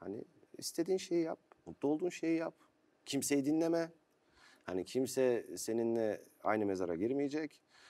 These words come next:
falan. Sen yaşıyorsun. Bir tane hayatın var, başka bir hayatın yok. İstediğin şeyleri yap. Ve yaşlandığında verdiği en büyük öğüt, "Keşke dediğin bir şey olmasın.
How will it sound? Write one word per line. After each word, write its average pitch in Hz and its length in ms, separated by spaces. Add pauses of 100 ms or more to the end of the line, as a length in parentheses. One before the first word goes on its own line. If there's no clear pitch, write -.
(180)
falan. 104 220
Sen 107 200
yaşıyorsun. 139 680
Bir 110 120
tane 147 360 (240)
hayatın 127 500
var, 127 200
başka 101 300
bir 117 40
hayatın 123 360
yok. 127 200 (140)
İstediğin 117 280
şeyleri 127 320
yap. 131 200 (460)
Ve 180 340 (240)
yaşlandığında 131 840
verdiği 107 280
en 98 160
büyük 85 220
öğüt, 101 220 (200)
"Keşke 143 460
dediğin 131 280
bir 117 60
şey - 160
olmasın. 87 460